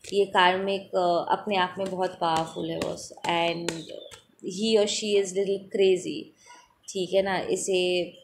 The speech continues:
धोखे का बदला लेना आता है।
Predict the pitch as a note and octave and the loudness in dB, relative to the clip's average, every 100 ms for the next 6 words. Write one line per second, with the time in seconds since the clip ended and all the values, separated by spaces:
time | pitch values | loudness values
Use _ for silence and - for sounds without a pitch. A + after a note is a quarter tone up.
0 | - - - - - - - - F#3+ G#3 | -20 -20 -20 -20 -20 -20 -18 -10 0 0
1 | G#3+ G#3 G3+ F#3 F3+ F#3 F#3 F3 F3 E3+ | 2 4 4 4 6 6 6 4 2 0
2 | E3 E3 D#3+ D#3+ - | -2 -2 -2 -4 -12